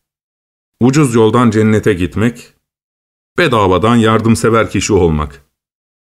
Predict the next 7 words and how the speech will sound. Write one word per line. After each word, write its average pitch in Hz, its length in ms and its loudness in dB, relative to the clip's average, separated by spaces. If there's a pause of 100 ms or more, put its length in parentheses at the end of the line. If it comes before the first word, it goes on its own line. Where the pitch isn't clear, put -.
(920)
Az 139 220 0
önce 139 260 2
yapabileceğini 123 920 0
sandığım 117 600 0
canice 120 560 2
ergiden 117 560 0
dolayı 101 520 0